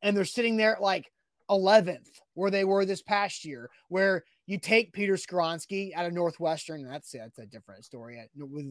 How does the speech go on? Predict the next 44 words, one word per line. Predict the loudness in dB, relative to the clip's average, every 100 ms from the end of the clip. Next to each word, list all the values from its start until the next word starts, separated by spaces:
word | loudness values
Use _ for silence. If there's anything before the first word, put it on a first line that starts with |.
| -8
with | -6
what's | -6 -8 -6
going | -8
on | -6
in |
Northwestern. | -10 -12 -6 -6 -6 -8 -18 -20 -20 -6
Uh, | 6 6 10
but | 10
I, | 10 8 6
I |
think | 6 4 6
that's | 6 6 6
where | 4 6 6 2 _ _ -8
you're | -2
kind | 4 6
of | 8
in | 6
that | 4 2
no | 8 10
man's | 10 8 4 2
land | 0 0 2
of | 0
drafting | 2 2 2 0 -4
the | -4
first | -2 -2 0
round, | 2 4 2 -2
and | -2
you | -2
don't | 6 6 6 2
have | 4 4 4
the | 4
opportunity | 4 2 -4 -4 -2 0 -2 -6 _ -8
to | -6
truly | -8 0 4 6 6 4 2 -8 -8
draft | 2 4 4 0
a | -2 -2
franchise-changing | -2 -2 -2 0 2 2 -2 -6 -4 -4 -4 -8
player | 0 2 2 0 -6 _ _ _
in | -2
the | 2
middle | 4 4 4
of | 2
the | -2
round, | -2 -2 0 -2 -6